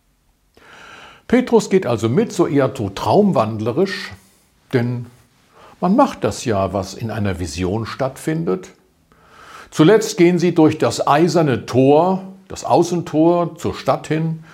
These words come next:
das sich von selbst öffnet. Sie gehen noch eine Gasse weiter, dass man so das aus dem Auge verliert. Und dann ist der Engel weg. Er hat seinen Job gemacht. Er macht da jetzt keinen großes, keinen großen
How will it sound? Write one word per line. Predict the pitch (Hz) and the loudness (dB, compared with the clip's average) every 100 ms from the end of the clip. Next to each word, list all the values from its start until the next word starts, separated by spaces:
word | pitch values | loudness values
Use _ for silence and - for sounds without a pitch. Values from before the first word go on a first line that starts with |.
| - - - | -20 -20 -12
das | - | -10
sich | 101 | -10
von | - 101 | -6 -4
selbst | 104 107 101 - | 0 -2 -2 -4
öffnet. | 156 151 160 147 147 | -2 -2 -4 -6 -6
Sie | 120 | -6
gehen | 104 117 120 | -2 -2 0
noch | 117 - | -2 0
eine | 120 123 131 110 | 0 0 -2 0
Gasse | 123 127 131 95 | 0 0 -4 0
weiter, | 113 143 151 160 151 | 2 2 0 -2 0
dass | 117 107 | -4 -4
man | 98 95 | -6 -2
so | 95 95 - - - - - - _ - | -2 -2 -8 -20 -20 -20 -20 -20 _ -10
das | 98 214 | -6 -6
aus | - | -6
dem | - | -6
Auge | 165 196 190 | 0 0 0
verliert. | 185 170 156 147 143 143 139 - - _ _ _ _ _ _ _ | -4 -2 -2 0 0 0 0 -16 -20 _ _ _ _ _ _ _
Und | 165 | -2
dann | 156 | -2
ist | 156 165 | -2 -4
der | |
Engel | 151 139 135 | -4 -2 -4
weg. | 65 - - | -6 -12 -4
Er | 120 | -4
hat | 123 | -2
seinen | 123 104 | -2 -2
Job | 117 113 | -4 -2
gemacht. | 110 98 156 - - - _ _ _ _ _ _ | -6 0 -2 -2 -18 -20 _ _ _ _ _ _
Er | - | -6
macht | 92 104 104 | -4 -2 -4
da | |
jetzt | 95 92 - | -4 -4 -6
keinen | - 98 92 92 | -2 -2 -2 -4
großes, | 95 95 95 92 - - | -2 -2 -4 -12 -14 -14
keinen | 90 95 90 | -10 -8 -10
großen | - 90 92 - 87 | -10 -10 -10 -14 -16